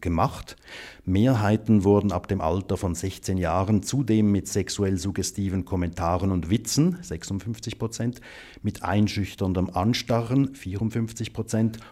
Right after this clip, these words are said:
unangenehmen Avancen, fünfzig Prozent, und aufdringlichen Kommentaren über den eigenen Körper, fünfzig Prozent, konfrontiert."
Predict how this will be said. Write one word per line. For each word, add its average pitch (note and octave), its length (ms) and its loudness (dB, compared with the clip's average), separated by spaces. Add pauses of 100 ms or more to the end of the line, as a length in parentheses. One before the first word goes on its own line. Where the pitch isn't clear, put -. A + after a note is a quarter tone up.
(140)
unangenehmen G#2+ 840 6
Avancen, A#2 680 2
fünfzig C3 500 -2
Prozent, A2+ 500 -2
und F#2+ 160 -4
aufdringlichen G2+ 800 0
Kommentaren F#2 640 -2
über F#2+ 140 -2
den G2 160 -2
eigenen F#2+ 480 -2
Körper, A2+ 480 -2 (240)
fünfzig G#2 500 -2
Prozent, E2+ 480 -6
konfrontiert." F#2 800 -2